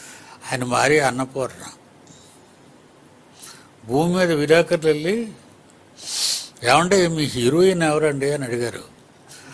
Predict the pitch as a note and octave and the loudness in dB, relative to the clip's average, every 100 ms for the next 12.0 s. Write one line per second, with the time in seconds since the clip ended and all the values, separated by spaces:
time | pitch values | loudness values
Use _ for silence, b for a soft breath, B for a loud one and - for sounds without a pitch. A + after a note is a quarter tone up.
0 | B - C3 E3+ G3 F#3+ F3+ D#3+ D3+ C#3+ | B -4 0 4 2 6 6 6 4 2
1 | B2+ G#2+ G2 - - - - - - - | 2 -2 -10 -14 -20 -20 -20 -20 -20 -20
2 | - - - - - - - - - - | -20 -20 -20 -20 -20 -20 -20 -20 -20 -20
3 | - - - - - B2 D#3 C#3 A2+ G2+ | -20 -20 -20 -20 -12 -4 0 0 -2 2
4 | A#2 C3+ E3 A#3+ B B B A#2+ A#2 G#2+ | 2 2 -2 -4 B B B -4 -4 -4
5 | A#2+ B2 A2+ F2+ - - - - - - | -2 0 -2 -6 -14 -16 -18 -20 -20 -20
6 | - B B B B B B - - - | -20 B B B B B B -20 -20 -20
7 | - - - - - - - C#3+ D3+ C3+ | -20 -20 -20 -20 -20 -20 -16 -2 4 6
8 | C#3 E3+ F#3+ F#3+ E3 D3 D#3+ F3 F3 F3 | 4 2 2 2 4 4 2 0 0 0
9 | F3 G3+ A#3 - - - - - - - | -2 -6 -10 -20 -20 -20 -20 -20 -20 -20
10 | - - - - - C#3+ C3 - C#3+ D3 | -20 -20 -20 -16 -4 -2 -2 2 2 2
11 | C3 A#2+ A#2+ C3 A#2+ A#2+ A2 F#2+ - | -2 -2 -4 -4 -4 -4 -6 -8 -12